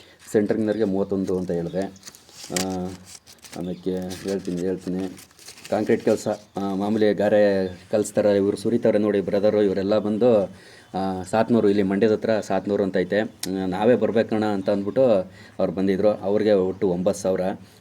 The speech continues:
ಆ, ಟೋಟಲ್ಲು ಇದು ಬಂದು ಒಂದು ಏಳು ಲಕ್ಷಕ್ಕೆ ನಿಂತ್ಕೊಳ್ಳುತ್ತೆ. ಆರೂವರೆ ಲಕ್ಷ ಇನ್ನು ಸಣ್ಣ ಪುಟ್ಟದ್ದೆಲ್ಲ ಸೇರಿಸ್ಕೊಂಡ್ರೆ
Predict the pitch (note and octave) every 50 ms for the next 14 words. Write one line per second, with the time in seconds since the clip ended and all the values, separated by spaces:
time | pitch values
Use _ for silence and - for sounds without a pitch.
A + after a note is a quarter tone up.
0 | - - - F#2+ F#2+ F#2+ F#2+ A2 A2+ B2+ B2 C3 B2+ B2+ B2+ B2+ B2 A#2+ A#2+ A#2
1 | A#2 A2+ A2+ A2+ G#2+ A2+ G2+ A2 A2 A2+ A2+ A#2+ A2+ G#2+ G2+ A2 G#2 F#2+ F2+ F2+
2 | - - - - - - - F#2+ G2 G#2 A#2+ C3 C#3+ B2+ G#2+ G#2+ G2+ - - C#3+
3 | - B2 A#2+ A#2+ A2+ - A2+ A2 A2 - G#2 F#2 - - - - - - - -
4 | F2+ G#2+ B2 B2+ B2+ B2+ B2+ A#2 - - A#2+ A#2+ C#3 C#3 A#2 A2 - G#2+ G#2+ A#2+
5 | A2+ - A2+ - B2+ A#2+ - A#2 G#2+ A2+ A2+ A2 - A2+ G#2+ - - A2 G#2 -
6 | G#2 A2+